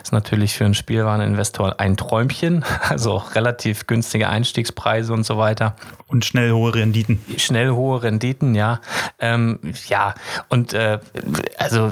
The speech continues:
Speaker 1: äh, alles, was, was du, also mein, meine Empfehlung an dich ist, wenn du eine, wenn du irgendein Set cool findest, wenn du irgendwas siehst und denkst so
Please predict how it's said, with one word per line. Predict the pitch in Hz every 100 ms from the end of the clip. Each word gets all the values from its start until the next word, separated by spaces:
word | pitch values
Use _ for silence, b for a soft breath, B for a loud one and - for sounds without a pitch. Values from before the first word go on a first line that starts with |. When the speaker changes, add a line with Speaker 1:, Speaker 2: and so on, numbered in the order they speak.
| -
Speaker 1:
äh, | - 359 -
alles, | - 123 131 -
was, | 123 - -
was | 120 -
du, | 131 -
also | - 135
mein, | 127 123 156
meine | 151 156
Empfehlung | 135 160 170 143 123
an | - 113
dich | 135 -
ist, | 113 - - 123
wenn | 127
du | 139
eine, | 135 123 -
wenn | - - - 123 131
du |
irgendein | 127 170 185 160
Set | - 156 -
cool | 143
findest, | 120 - - -
wenn | 120
du | 123
irgendwas | 135 127 107
siehst | 143 180 135
und | 120
denkst | 113 104
so | 110 92